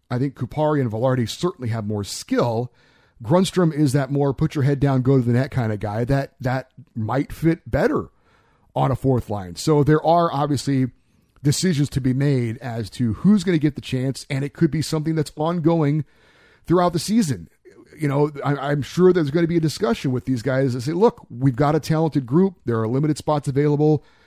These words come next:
Training camp is gonna be huge. Preseason games are gonna be huge. Who wants the job? Show us. Go out and take it." So we wanna focus, though, on that first name that I mentioned, Rasmus Kupari.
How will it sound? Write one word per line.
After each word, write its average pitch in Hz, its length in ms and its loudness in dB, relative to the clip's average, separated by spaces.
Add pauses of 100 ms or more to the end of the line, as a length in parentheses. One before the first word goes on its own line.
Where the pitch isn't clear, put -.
Training 180 440 4
camp 180 200 2
is 143 100 -2
gonna 170 140 4
be 165 140 0
huge. 160 480 2
Preseason 175 600 0
games 160 200 2
are 143 40 -2
gonna 156 120 -2
be 147 80 -4
huge. 147 460 0 (160)
Who 226 160 6
wants 175 300 2
the 143 100 0
job? 104 400 -2 (320)
Show 165 320 4
us. - 300 -8 (100)
Go 160 160 4
out 151 200 2
and 117 140 -2
take - 300 -16
it." - 80 -20 (720)
So 185 320 2
we 185 140 2
wanna 226 180 4
focus, 175 400 0
though, 160 200 4
on 143 140 0
that 165 220 -6
first 165 260 2
name 147 140 2
that 123 120 -2
I 120 80 -4
mentioned, 135 380 -4
Rasmus 123 400 -6
Kupari. 151 600 0